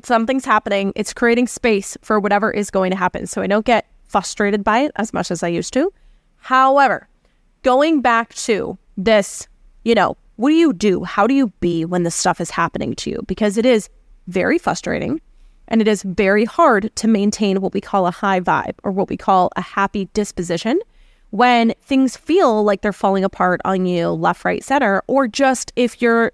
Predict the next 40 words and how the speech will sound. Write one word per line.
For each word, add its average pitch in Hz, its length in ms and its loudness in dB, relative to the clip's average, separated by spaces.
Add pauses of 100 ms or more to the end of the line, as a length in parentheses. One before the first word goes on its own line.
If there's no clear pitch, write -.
(120)
tired 220 600 2
of 196 140 -6
being 185 220 -4
tired 285 560 0
and 233 180 2
you 226 100 2
want 208 520 0 (320)
what 202 160 0
you 208 100 0
desire 190 540 0
to - 160 -4
come 202 320 0
to - 160 -4
you 180 180 0
quicker 175 340 -4
and 175 200 -2
sooner. 165 300 -6 (720)
So 277 360 2 (140)
these 349 340 2
limbo 214 540 2
phases, 190 500 0
that's - 260 0
what 202 120 -2
I 190 80 0
call - 220 -6
them, 214 240 -8 (100)
is 220 160 0
when 196 400 2
you're 202 220 0
in 240 80 2
a 330 60 0
waiting 196 280 -2
period 170 460 -6 (100)
and 208 280 0
you 208 260 -2
know 214 640 2
that 247 300 0
they 196 360 2
are 196 160 -2
coming - 480 -4